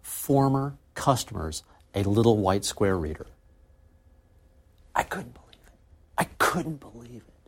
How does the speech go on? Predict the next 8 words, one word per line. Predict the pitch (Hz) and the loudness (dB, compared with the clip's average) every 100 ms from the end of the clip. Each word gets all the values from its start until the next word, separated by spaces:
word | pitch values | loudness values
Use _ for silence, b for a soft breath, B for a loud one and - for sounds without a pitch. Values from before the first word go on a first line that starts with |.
| _ - | _ -2
This | 233 196 - 165 | 2 2 0 -6
never | 170 175 - - - | -8 -6 -6 -10 -18
happens. | - - - - - - - b b b | -20 -20 -20 -20 -20 -20 -20 b b b
This, | 233 - - | 8 6 2
no, | 165 - - - - | 2 2 -4 -10 6
this | 185 180 | 8 8
does | - 143 98 | 4 2 2
not | 95 67 | -2 -4